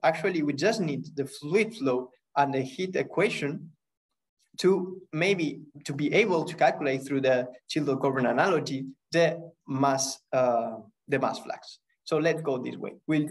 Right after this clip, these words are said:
just use the fluid flow equations, in this case turbulent. I'm using a high,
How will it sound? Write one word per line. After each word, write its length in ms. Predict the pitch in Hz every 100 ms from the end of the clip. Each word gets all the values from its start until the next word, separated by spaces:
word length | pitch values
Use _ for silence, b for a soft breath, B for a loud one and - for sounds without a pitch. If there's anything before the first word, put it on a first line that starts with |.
| -
just 160 | -
use 220 | 156 143 127
the 120 | 127
fluid 580 | - - - 143 131 135
flow 180 | 127 135
equations, 600 | 139 190 220 - 381 - _
in 80 | 139
this 160 | 131 135
case 260 | 127 127 -
turbulent. 480 | 120 160 247 269
I'm 140 | 151 131
using 240 | 123 127
a 60 | 120
high, 240 | 120 127